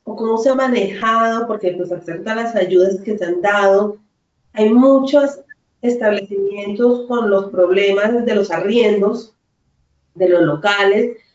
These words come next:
donde ambas partes son víctimas, porque no, eh, no hay víctima ni victimario, ambos son víctimas, tanto el, la persona que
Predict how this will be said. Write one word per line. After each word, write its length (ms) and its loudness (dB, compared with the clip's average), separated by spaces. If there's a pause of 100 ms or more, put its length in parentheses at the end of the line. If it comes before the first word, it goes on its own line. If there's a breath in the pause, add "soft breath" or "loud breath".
(140)
donde 580 2
ambas 400 0
partes 720 0
son 300 -2
víctimas, 560 -2
porque 240 -4
no, 400 2 (340 loud breath)
eh, 220 -4
no 80 0
hay 200 4
víctima 500 4
ni 220 -2
victimario, 540 0
ambos 280 -2
son 320 2
víctimas, 680 -6
tanto 340 -8
el, 360 -6
la 160 -6
persona 540 0
que 380 0